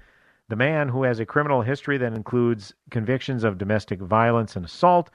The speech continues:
did not respond to messages seeking comment. Spokespersons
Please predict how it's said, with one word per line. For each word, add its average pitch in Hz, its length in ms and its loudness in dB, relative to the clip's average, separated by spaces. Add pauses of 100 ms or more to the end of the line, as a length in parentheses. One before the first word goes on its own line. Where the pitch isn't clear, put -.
(400)
did 110 100 -4
not 135 160 4
respond 123 440 0
to 120 100 -8
messages 104 520 -6
seeking 98 380 -10
comment. 127 480 -2
Spokespersons 135 960 -2